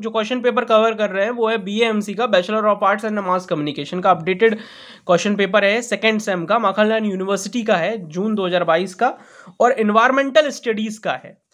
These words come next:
मतलब ये फाउंडेशन सब्जेक्ट है। ये जीवाजी यूनिवर्सिटी में भी आपने देखा होगा, बीए, बीकॉम, बीएससी,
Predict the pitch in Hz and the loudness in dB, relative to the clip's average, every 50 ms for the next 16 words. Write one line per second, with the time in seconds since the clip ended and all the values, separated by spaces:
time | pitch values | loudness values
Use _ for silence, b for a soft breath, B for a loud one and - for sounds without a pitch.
0 | _ _ - 185 190 190 254 254 269 277 277 277 269 - 214 196 208 226 220 240 | _ _ -8 -6 -4 0 0 2 2 4 2 2 2 2 2 2 2 4 2 2
1 | 226 220 269 269 - 247 214 185 190 202 196 202 - 208 240 285 277 277 269 - | 4 4 4 4 4 4 2 2 2 0 0 0 -2 -4 -2 2 2 2 2 2
2 | 185 180 190 208 214 226 226 226 254 247 240 240 240 233 220 233 214 247 233 233 | 0 -6 -4 0 2 2 2 2 0 -4 -4 -4 -4 -4 -4 -6 -6 -6 -4 -2
3 | 233 226 233 233 226 220 226 226 208 208 202 220 226 220 214 220 226 196 180 208 | -2 0 2 2 2 2 0 0 0 2 4 4 4 4 4 2 0 0 0 -2
4 | 208 220 220 196 208 196 - 214 220 220 208 208 202 196 190 - - 240 254 | 0 0 0 0 -2 -2 0 0 0 0 0 0 0 -2 -2 -4 -6 -8 -8